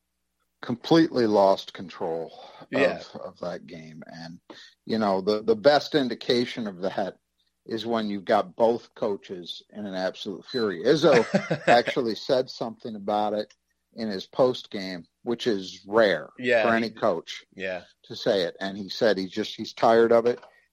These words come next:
Speaker 1: He can't deal with the inconsistency. And, and the play he pointed to now, it's true that in, if I remember correctly, in the end, it didn't end up hurting Michigan State. There was that,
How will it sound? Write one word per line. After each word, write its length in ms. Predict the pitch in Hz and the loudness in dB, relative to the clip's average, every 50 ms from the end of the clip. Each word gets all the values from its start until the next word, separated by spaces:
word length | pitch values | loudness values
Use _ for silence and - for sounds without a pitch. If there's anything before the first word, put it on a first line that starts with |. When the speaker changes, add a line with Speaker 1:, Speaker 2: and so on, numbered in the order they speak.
| _ _ | _ _
Speaker 1:
He 60 | - 113 | -20 -20
can't 400 | - - 127 113 104 113 - - | -14 -10 -8 -8 -8 -10 -12 -8
deal 180 | - 110 110 107 | -4 -2 -2 0
with 120 | 107 104 | -2 -2
the 120 | 107 110 | -4 -4
inconsistency. 960 | 101 104 - - - 107 92 - - 151 135 - - 143 127 - - 139 131 123 | -6 -6 -8 -10 -12 -12 -8 -4 -4 -4 -4 -4 -8 -8 -6 -2 0 2 4 4
And, 380 | 123 127 120 113 107 107 120 - | 2 2 -2 -4 -6 -6 -6 -2
and 160 | 123 120 117 | 0 0 0
the 60 | 117 | 0
play 280 | - - - 196 196 180 | 0 2 2 4 4 4
he 100 | 170 160 | 2 0
pointed 460 | - - - 160 156 147 147 120 - - | -4 0 2 2 2 2 0 -8 -10 -12
to 160 | - 117 110 | -14 -14 -12
now, 300 | 104 110 113 113 107 - _ _ _ _ _ _ _ - | -10 -10 -10 -10 -10 -12 _ _ _ _ _ _ _ -10
it's 280 | - 113 - - - | -10 -10 -10 -12 -18
true 360 | - - - - 247 233 208 165 | -14 -8 -4 -2 -2 0 0 2
that 140 | 139 135 127 | 2 2 2
in, 220 | 120 123 123 117 _ - | 2 -2 -4 -8 _ -10
if 140 | 113 - - | -8 -4 -2
I 80 | 123 107 | -2 -2
remember 460 | 95 104 117 156 202 220 202 185 160 | -4 -6 -2 -2 -2 0 0 -2 -6
correctly, 720 | - - - 127 120 113 110 - - 127 117 110 107 - _ _ _ _ _ _ _ _ _ | -4 -2 0 2 2 2 0 -2 -2 -4 -2 -4 -4 -10 _ _ _ _ _ _ _ _ _
in 140 | - 120 123 | -10 -8 -6
the 160 | 117 113 113 | -6 -4 -2
end, 320 | 123 143 151 143 139 127 110 | 0 2 2 2 0 -2 -4
it 160 | 104 - 104 | -8 -6 0
didn't 280 | 120 131 117 107 98 - - - | 0 0 0 0 -8 -12 -10 -8
end 220 | 123 127 127 120 | -6 -4 -2 -2
up 160 | 107 85 - - | -2 -2 -4 -6
hurting 400 | - 123 120 117 135 131 135 139 | -4 -2 -2 -2 -2 -4 -4 -6
Michigan 400 | 139 135 - - 147 151 151 143 | -6 -8 -8 -12 -12 -14 -14 -14
State. 460 | - - - 151 151 156 160 - _ _ _ - - - - - - _ _ _ - _ - | -10 -4 0 0 2 2 0 -2 _ _ _ -20 -20 -20 -20 -20 -20 _ _ _ -20 _ -4
There 140 | - 127 123 | -2 0 0
was 160 | 117 117 - | 0 0 2
that, 280 | 131 127 120 117 110 | 4 6 6 6 4